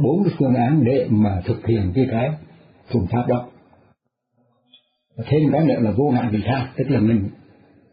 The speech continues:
nếu một người mà cứ nghĩ rằng là nếu mình tùy duyên phương pháp để được, ờ, an lạc, được, ờ, giải thoát không á, thì cũng, cũng không được. Bởi vì cái vô ngã, cái vị tha đó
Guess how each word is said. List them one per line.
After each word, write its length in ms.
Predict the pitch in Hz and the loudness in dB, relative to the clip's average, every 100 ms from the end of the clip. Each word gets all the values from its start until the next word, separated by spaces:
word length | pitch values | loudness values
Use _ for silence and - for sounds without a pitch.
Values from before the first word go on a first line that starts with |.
| _ _ _ _ | _ _ _ _
nếu 160 | - 131 165 | -2 2 2
một 100 | - | 0
người 320 | 156 143 123 | 2 2 4
mà 100 | 117 113 | 2 2
cứ 120 | 131 | 2
nghĩ 140 | 143 131 | 2 2
rằng 220 | 117 113 | 2 2
là 60 | 104 | 4
nếu 140 | 139 | 4
mình 140 | 160 113 | 2 2
tùy 140 | 123 107 | 2 2
duyên 180 | 143 135 | 0 2
phương 120 | 110 104 | 0 2
pháp 120 | 139 | 0
để 100 | 113 117 - 120 113 | 0 -2 -6 -20 -18
được, 240 | 117 - | -18 -16
ờ, 80 | 117 110 101 104 - - - - _ | -12 -8 -6 -6 -8 -10 -16 -20 _
an 220 | - 143 | -2 2
lạc, 260 | 135 113 98 | 2 2 0
được, 220 | 127 95 - | 0 -2 -4
ờ, 180 | - - - - - - | -6 -6 -8 -16 -18 -4
giải 180 | 139 135 | -4 -2
thoát 140 | - 175 | -2 0
không 120 | 135 147 | 0 0
á, 120 | 165 - | 0 -6
thì 80 | 127 104 | -10 -6
cũng, 160 | - - - | -8 -8 -10
cũng 400 | 120 123 139 139 | -8 -4 -6 -4
không 120 | 143 139 | 0 0
được. 160 | - - _ _ _ _ _ _ | -2 -10 _ _ _ _ _ _
Bởi 120 | - 123 | -4 0
vì 60 | 123 | 2
cái 100 | 147 139 | 2 2
vô 180 | 151 135 | 2 2
ngã, 200 | 131 110 - | -2 -4 -2
cái 160 | 151 123 | 2 2
vị 180 | 113 104 | 2 2
tha 260 | 131 147 | 2 2
đó 80 | 170 | 0